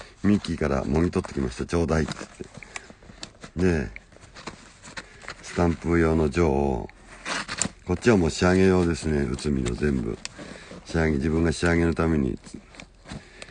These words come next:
えーと、これは七インチの、あの、柄入ったやつ。一番高いのが、この内海の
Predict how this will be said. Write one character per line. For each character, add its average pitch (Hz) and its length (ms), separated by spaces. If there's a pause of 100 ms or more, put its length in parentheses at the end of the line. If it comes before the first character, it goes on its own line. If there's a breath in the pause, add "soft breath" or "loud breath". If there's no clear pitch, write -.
(220 loud breath)
え 71 260
ー - 40
と、 69 120 (800 loud breath)
こ 90 120
れ 92 100
は 90 260
七 80 300
イ 76 80
ン 67 80
チ 65 140
の、 62 280 (280)
あ 50 60
の、 60 120
柄 60 220
入 60 100
っ - 40
た - 180
や 50 100
つ。 55 240 (3500 loud breath)
一 87 160
番 98 180
高 90 260
い 78 60
の 67 120
が、 73 320
こ 62 120
の 64 120
内 67 180
海 52 140
の 53 120